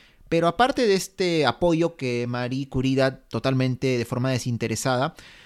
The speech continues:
también decide aportar con lo que ella conocía, y en este caso se trata del uso de los rayos X, de los que hemos hablado un poco antes, eh, durante el programa.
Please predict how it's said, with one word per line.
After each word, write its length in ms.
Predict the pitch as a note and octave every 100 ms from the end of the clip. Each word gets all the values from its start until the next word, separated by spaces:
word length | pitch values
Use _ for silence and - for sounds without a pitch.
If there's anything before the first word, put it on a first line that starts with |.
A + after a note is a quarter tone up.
| - -
también 520 | C#3 C3+ D3 F#3 G#3
decide 340 | C#3 A#2 D3+ E3+
aportar 500 | D#3+ B2 C#3 D3 D#3
con 240 | D3 E3
lo 180 | C3 A#2+
que 100 | -
ella 120 | B2+
conocía, 580 | C#3 B2 A2+ - G3+ G#2+ -
y 100 | B2
en 80 |
este 240 | D3 - D#3+
caso 440 | D#3 D#3+ G3 F3 -
se 160 | -
trata 320 | - C#3 D3
del 180 | D#3 B2
uso 220 | C#3+ F3+
de 80 | D3
los 160 | A#2 A2+
rayos 320 | C#3+ D3 C3
X, 220 | G#3 A2
de 80 | A2
los 80 | G#2+
que 100 | B2+
hemos 180 | C#3 C3+
hablado 320 | B2+ C3 C3+
un 120 | B2
poco 240 | C3 -
antes, 340 | B2 B2 C#3+ -
eh, 100 | A#2+
durante 280 | A#2 A#2 A2
el 60 |
programa. 460 | - B2 D3 A#2+ -